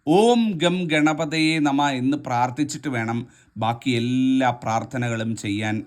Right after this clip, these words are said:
എന്നുള്ളതാണ്. അങ്ങനെ ചെയ്തു കഴിഞ്ഞാൽ ആ പ്രാർത്ഥന പൂർണ്ണ ഫലം കാണുമെന്നാണ് പറയുന്നത്. ഉദാഹരണത്തിന്, നിങ്ങളൊരു ദേവീക്ഷേത്രത്തിൽ തൊഴാൻ പോവുക.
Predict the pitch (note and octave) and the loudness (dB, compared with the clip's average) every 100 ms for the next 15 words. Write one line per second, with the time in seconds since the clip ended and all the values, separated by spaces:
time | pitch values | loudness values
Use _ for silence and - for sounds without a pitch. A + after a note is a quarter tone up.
0 | A#2+ A2+ G2 G2+ F#2 G2+ - _ _ - | -4 -2 -2 -2 -4 -6 -12 _ _ 2
1 | D3 F#3 F#3+ - D3+ D#3+ F#3+ D3 C3+ C#3 | 4 6 4 4 4 4 4 4 6 6
2 | C3+ C3 C3 - - B2 C#3+ C#3+ C3 C3+ | 6 4 -2 -10 -2 4 4 4 4 4
3 | - E3+ D#3 - C#3 C#3 D#3 D#3 E3 D3 | 4 2 2 0 0 2 2 0 -2 0
4 | B2 B2+ C#3 C3 B2 A#2+ A#2+ G#2+ G2 F#2+ | 0 0 2 2 2 2 -2 -2 -4 -4
5 | F#2+ F#2 F2 - _ _ D3+ F#3+ G#3+ A#3 | -4 -6 -8 -14 _ _ 6 8 8 6
6 | A#3+ A#3+ F#3 D#3+ D3 - _ - D#3 F#3 | 4 0 2 4 2 -4 _ 2 4 4
7 | F3+ D#3 D#3 F3 F3+ A3 - G3 F3+ F3 | 2 0 0 0 0 -4 -2 -2 -2 -4
8 | D#3+ E3 D3+ C3+ C#3 C#3+ C3 B2 G#2 - | -4 -4 -2 0 2 2 0 -2 -4 -8
9 | _ | _